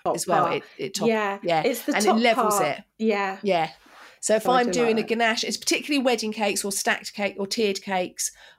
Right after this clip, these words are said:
Speaker 2: I will use my Proformer because, um, yeah, it just gives you a really nice, clean, straight, level edge. Yeah.
Speaker 1: Um, so, um, we could have talked about fillings, couldn't we?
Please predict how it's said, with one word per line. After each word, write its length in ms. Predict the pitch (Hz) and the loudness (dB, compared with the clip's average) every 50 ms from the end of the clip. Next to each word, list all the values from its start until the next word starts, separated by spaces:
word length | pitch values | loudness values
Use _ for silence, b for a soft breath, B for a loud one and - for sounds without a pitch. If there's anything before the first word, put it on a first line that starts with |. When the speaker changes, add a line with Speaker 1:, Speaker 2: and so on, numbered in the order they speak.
| B _ | B _
Speaker 2:
I 100 | 180 185 | -2 -2
will 100 | 190 208 | 0 -2
use 260 | 202 202 214 214 202 208 | -2 -2 -4 -4 -4 -4
my 100 | 202 196 | -6 -4
Proformer 540 | - 233 226 220 214 - 196 196 185 180 | -2 -2 -2 -2 -2 -4 -4 -4 -4 -6
because, 440 | 220 202 - - 196 196 190 - - - | -8 -10 -8 -6 -6 -6 -6 -8 -8 -4
um, 440 | - 180 175 175 185 190 190 190 - _ _ _ _ _ _ _ _ _ _ _ _ _ _ | -2 -2 0 0 -2 -4 -8 -10 -12 _ _ _ _ _ _ _ _ _ _ _ _ _ _
yeah, 140 | 233 240 - | -2 -2 -2
it 80 | - - | -2 -4
just 180 | 285 277 - | -6 -6 -4
gives 160 | 311 302 - | -4 -4 -2
you 100 | - 240 | -2 -2
a 40 | 226 | -2
really 240 | 214 247 240 226 226 | 0 -2 0 0 0
nice, 400 | 226 226 226 226 226 220 214 - | 0 2 2 0 0 -2 -4 -6
clean, 840 | - - - - - 254 240 240 220 208 196 190 196 190 190 190 - - | -10 -10 -12 -8 -4 -2 0 0 0 -2 -4 -4 -6 -6 -8 -10 -8 -4
straight, 840 | - - - - - 240 190 165 156 - _ - - - - - - _ _ _ _ _ | 0 0 0 0 0 0 0 0 -2 -6 _ -4 -4 -2 -2 -6 -10 _ _ _ _ _
level 640 | 214 208 208 190 180 - 190 180 170 165 165 165 - _ _ 151 | -2 0 0 0 0 -2 -4 -4 -4 -4 -6 -10 -14 _ _ -8
edge. 400 | 143 143 143 - - - - _ _ _ _ _ _ _ _ _ _ _ _ _ _ _ _ _ _ _ _ _ _ | -8 -6 -6 -8 -10 -10 -12 _ _ _ _ _ _ _ _ _ _ _ _ _ _ _ _ _ _ _ _ _ _
Yeah. 200 | - 143 - - - | -12 -12 -10 -8 -8
Speaker 1:
Um, 360 | 214 214 214 214 220 220 - _ _ _ _ _ | -6 -6 -6 -8 -8 -12 -16 _ _ _ _ _
so, 580 | - - - 254 247 240 240 240 240 240 226 220 - - _ | -16 -6 -4 -2 0 0 0 0 0 -2 -2 -4 -6 -8 _
um, 480 | 233 226 226 226 220 220 233 233 226 - _ _ _ _ _ _ _ _ _ _ _ _ _ _ _ _ _ _ _ _ _ _ _ _ _ _ _ _ - | -4 -2 -2 -2 -2 -2 -4 -6 -8 -12 _ _ _ _ _ _ _ _ _ _ _ _ _ _ _ _ _ _ _ _ _ _ _ _ _ _ _ _ -20
we 40 | 254 | -8
could 200 | - - 415 415 | -2 -2 -2 0
have 80 | 403 - | -2 -4
talked 240 | - 339 - - - | -6 -6 -8 -6 -4
about 260 | - 220 208 214 214 | -2 -2 -2 -4 -4
fillings, 580 | - 294 277 254 226 196 185 185 185 196 - | -4 -2 0 0 0 -2 -4 -6 -10 -12 -14
couldn't 320 | - - 262 240 247 208 - | -10 -10 -8 -6 -6 -8 -8
we? 380 | 185 185 185 185 196 - _ | -10 -12 -12 -12 -14 -18 _